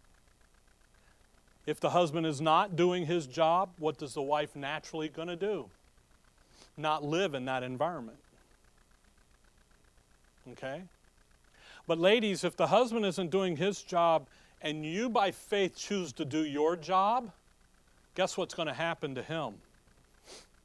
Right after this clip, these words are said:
He will naturally change because he will see what a spirit-filled wife looks like. And then you will do as Romans twelve says, heap coals of fire on his head, ashes on his head,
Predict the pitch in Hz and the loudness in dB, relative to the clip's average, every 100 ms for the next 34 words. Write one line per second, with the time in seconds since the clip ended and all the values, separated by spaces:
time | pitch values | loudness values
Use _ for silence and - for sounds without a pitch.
0 | _ - 190 175 147 147 147 - 131 107 | _ -8 -4 -2 0 0 -2 -4 -10 -10
1 | - 170 160 104 110 - - _ _ _ | -10 -10 -10 -14 -20 -20 -20 _ _ _
2 | _ _ _ _ 131 151 135 170 147 - | _ _ _ _ -8 -6 -4 -4 -4 -6
3 | - 185 151 135 - - 170 160 - 156 | -4 -4 -2 -4 -6 -8 -8 -8 -8 -6
4 | 139 123 147 147 - 165 175 - 127 113 | -6 -2 -2 -2 -6 -10 -12 -12 -10 -10
5 | 113 - _ _ _ _ _ _ _ _ | -12 -20 _ _ _ _ _ _ _ _
6 | _ _ 143 147 147 143 143 135 147 160 | _ _ -12 -6 -6 -4 -4 -2 -2 0
7 | 139 - 156 151 139 - - 151 143 - | -2 -4 -6 -6 -8 -8 0 0 0 -4
8 | 156 143 135 - 165 165 - 165 165 165 | -4 -4 -6 -8 -10 -8 -2 2 2 0
9 | 143 131 113 - - _ _ _ - 165 | -4 -8 -10 -12 -20 _ _ _ -4 2
10 | 170 160 131 123 120 - 123 123 131 139 | 4 4 2 -2 -6 -6 -4 -4 -2 0
11 | 160 - 139 123 120 113 92 117 117 117 | 0 -2 -6 -6 -8 -10 -10 -12 -10 -14